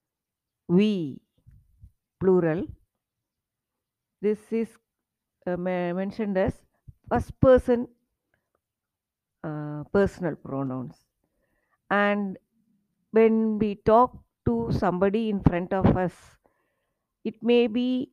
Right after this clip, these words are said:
a single person, single, singular you. If I am addressing a huge crowd, so many p-, students are there, then you, when I say,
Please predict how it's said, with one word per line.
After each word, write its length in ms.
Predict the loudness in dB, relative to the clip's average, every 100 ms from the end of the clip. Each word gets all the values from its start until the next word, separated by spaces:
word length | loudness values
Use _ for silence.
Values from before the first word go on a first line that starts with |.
| -4
a 100 | -4
single 460 | -2 -2 0 0 0
person, 520 | 0 0 -2 -6 -6 _ _ _ _ -6
single, 420 | -2 0 0 -2 -4 _ _ _
singular 460 | -8 -2 2 2 0
you. 460 | -2 -2 -2 -2 -6 _ _ _ _ _ _ _ _ _ _ -4
If 200 | 2 6
I 120 | 6
am 160 | 6 4
addressing 840 | 4 6 6 4 -2 0 -4 -8 _ _ _ _ _ _ _ _
a 260 | -4 -2 -4 -10 -20 -14
huge 380 | -4 -2 -2 -6
crowd, 540 | -2 4 6 4 2 -6 _ _ _ _
so 180 | 0 0
many 220 | 0 -4
p-, 140 | -6 -8
students 460 | -4 -2 -2 -4
are 140 | -4 -4
there, 420 | -4 -4 -4 -6 _ _ _ _ _ _
then 320 | 0 2 0 -12 _ _ _ _
you, 600 | -6 -2 0 0 -2 -2 -6
when 300 | -6 -6 -4
I 100 | -8
say, 500 | -6 -4 -2 -4